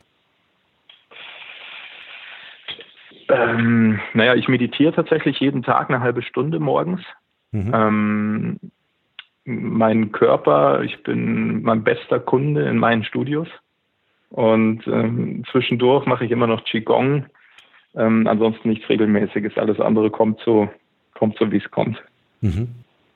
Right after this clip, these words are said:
Speaker 2: Wenn die Leute an dich denken, was ist das eine Wort, wofür du als Marke bekannt sein willst oder schon bist?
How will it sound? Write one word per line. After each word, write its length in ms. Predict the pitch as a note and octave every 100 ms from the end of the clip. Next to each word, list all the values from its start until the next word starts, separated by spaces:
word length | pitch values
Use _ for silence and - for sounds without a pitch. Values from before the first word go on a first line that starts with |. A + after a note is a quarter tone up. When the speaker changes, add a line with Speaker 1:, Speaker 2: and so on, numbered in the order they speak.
| _ _ _ _ _ _ _ - - - - -
Speaker 2:
Wenn 160 | G#2
die 80 | G#2+
Leute 400 | G2 A2 C#3 D3+
an 180 | A#2 G#2
dich 220 | C#3 B2
denken, 340 | A#2 G2+ - F#2
was 160 | B2
ist 120 | B2 C3
das 120 | A#2+
eine 380 | - A#2 G#2+ F#2+
Wort, 400 | F#2 E2+ E2 G2
wofür 380 | F#2 - A#2+
du 320 | A#2+ A#2+ B2+ A#2
als 300 | G2+ G2+ F#2+
Marke 380 | F2+ G#2 -
bekannt 480 | F#2 F#2+ - F#2+ G2+
sein 300 | - G2 F#2
willst 320 | F#2+ G2+ -
oder 140 | F#2 F2
schon 220 | - E2+
bist? 360 | F2 F2 -